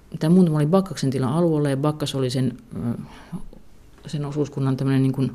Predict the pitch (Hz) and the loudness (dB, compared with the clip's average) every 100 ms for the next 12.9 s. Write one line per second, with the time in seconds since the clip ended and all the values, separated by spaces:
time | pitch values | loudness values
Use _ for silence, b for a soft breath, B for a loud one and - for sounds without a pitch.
0 | B B B B - 156 139 131 131 127 | B B B B 4 6 6 2 2 2
1 | 127 - 123 127 131 131 131 127 113 127 | 0 -4 -2 0 0 2 2 0 -2 -2
2 | 123 120 B B B B 147 147 147 160 | -2 -4 B B B B -4 -2 4 6
3 | 139 131 139 139 - 131 127 120 120 131 | 6 4 4 2 2 0 0 -2 -2 0
4 | 127 131 127 113 123 - - 135 127 123 | 0 0 0 -4 -6 -10 -6 -4 -2 -2
5 | - 123 - - - - - 139 123 131 | -2 -2 -4 -4 -8 -14 -8 -4 -2 -2
6 | 127 - 120 113 120 113 127 127 135 135 | -4 -4 -6 -4 -4 -2 -2 -2 -2 -4
7 | B B B - 151 147 151 139 - - | B B B -2 0 2 0 0 -2 -4
8 | B B - - 180 175 190 156 139 131 | B B -8 2 4 6 6 6 2 0
9 | 139 135 135 139 127 131 151 131 117 120 | 0 0 0 0 0 0 0 0 0 0
10 | 110 135 127 127 - B B B 165 165 | 0 0 0 -2 -12 B B B -2 2
11 | 160 165 196 123 - - - B B B | 2 4 4 4 0 -4 -4 B B B
12 | 165 156 156 185 170 151 139 127 | 2 2 4 4 4 2 -2 0